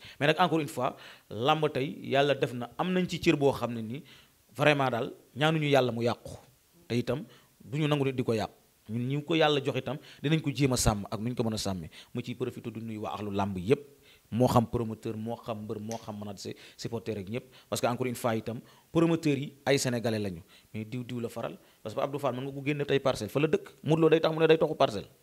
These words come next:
il faut mu tëgg làmb, mais Parcelles la dëkk, pourtant moo tëgg Papa Sow Siteu,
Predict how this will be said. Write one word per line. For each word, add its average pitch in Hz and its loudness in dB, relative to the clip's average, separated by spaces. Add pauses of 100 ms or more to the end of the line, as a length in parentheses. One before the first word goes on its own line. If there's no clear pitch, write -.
(400)
il 101 -6
faut 123 -4
mu 160 2
tëgg 175 8
làmb, 180 6
mais 135 6
Parcelles 180 4
la 202 8
dëkk, 208 2 (340)
pourtant 170 2
moo 202 4
tëgg 202 6
Papa 190 10
Sow 170 2
Siteu, 151 -2